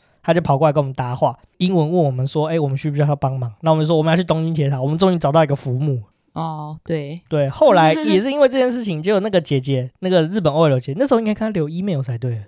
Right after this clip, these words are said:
Speaker 1: 那时候年纪小不懂事。
Speaker 2: 嗯。
Speaker 1: 然后反正总而言之，就是因为这个原因，我才发现说外语超重要。然后我弟就回来就疯狂学日文，然后我就疯狂学英文。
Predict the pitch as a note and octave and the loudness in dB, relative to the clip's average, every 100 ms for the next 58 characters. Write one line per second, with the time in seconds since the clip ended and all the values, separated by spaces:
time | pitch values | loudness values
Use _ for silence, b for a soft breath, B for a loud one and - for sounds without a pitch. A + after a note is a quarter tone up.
0 | - G#3 G3 F#3+ - - D3+ E3+ E3+ C3 | -10 -4 -4 -4 -8 -4 -2 -2 -2 -2
1 | A#2 D#3 A#2+ A2 - A#2+ - _ F#3+ F#3 | -2 -2 -2 -6 -8 -8 -10 _ -12 -10
2 | F3+ F3 E3 E3+ F3 _ D#3+ F3+ E3 F#3+ | -12 -14 -16 -16 -18 _ 0 2 2 2
3 | E3+ D3 D3+ D3+ E3 E3+ E3+ E3+ E3 D3+ | 0 0 0 -2 -4 -4 -2 -2 0 -2
4 | C#3 C3 C#3+ C3 C3 B2+ C#3+ C#3+ D3+ D3 | -2 -4 -4 -4 -4 -2 0 0 2 0
5 | A#2+ - C3 C3 A#2+ B2 G#2+ _ - D#3+ | 0 -2 -2 -2 -4 -4 -6 _ 0 2
6 | C#3+ D3+ D#3 D#3+ C#3+ B2+ C#3+ C#3+ C#3 A#2+ | 2 2 2 2 2 0 0 -2 -4 -6
7 | - A#2+ C3+ B2 F2+ - _ _ _ _ | -4 -2 0 -2 -6 -18 _ _ _ _
8 | _ - C#3 D3+ D3 C3+ B2 B2+ C3 D3+ | _ -6 -2 2 4 4 2 -2 0 0
9 | D#3 D3 C#3 C3 B2+ C3+ A#2+ | 2 0 0 -2 -4 -4 -6